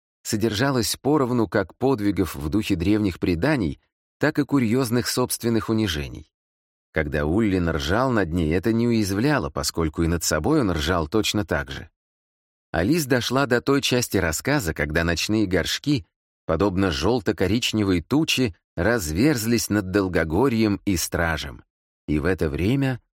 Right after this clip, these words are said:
на улице показался какой-то старик, чапавший мимо них. На нем была лисья накидка, уши закрывала расшитая шляпа. Он сердито щерился на холодрыгу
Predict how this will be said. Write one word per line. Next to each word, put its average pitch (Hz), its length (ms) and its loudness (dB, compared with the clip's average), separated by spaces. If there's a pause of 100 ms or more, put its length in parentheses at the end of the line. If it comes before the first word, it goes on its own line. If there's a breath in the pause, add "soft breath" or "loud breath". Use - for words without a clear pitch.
(160)
на 85 180 0
улице 147 380 2
показался 110 640 -2
какой-то 113 500 0
старик, 107 560 -2
чапавший 73 560 -4
мимо 71 220 -4
них. - 400 -10 (580)
На 69 140 -4
нем 90 240 -2
была 90 240 2
лисья 85 400 -2
накидка, 87 640 -4 (380)
уши 135 280 0
закрывала 120 600 0
расшитая 85 500 -2
шляпа. 71 540 -4 (960)
Он 151 200 2
сердито 123 580 2
щерился 120 640 0
на 104 120 2
холодрыгу 98 760 2